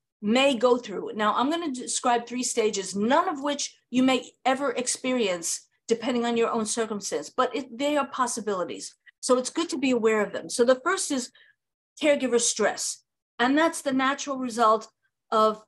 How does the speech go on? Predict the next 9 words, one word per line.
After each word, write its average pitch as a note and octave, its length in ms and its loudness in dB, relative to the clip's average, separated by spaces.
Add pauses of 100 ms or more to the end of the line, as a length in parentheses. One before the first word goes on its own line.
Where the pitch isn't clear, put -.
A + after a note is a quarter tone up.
(640)
of A3 100 0
just C4 300 -6
the, A3 320 -8
the G#3+ 340 0
ongoing, A#3+ 680 2 (340)
you G#3 180 -2
know, E3 200 -2
uh, F3+ 460 0
um, E3 240 -14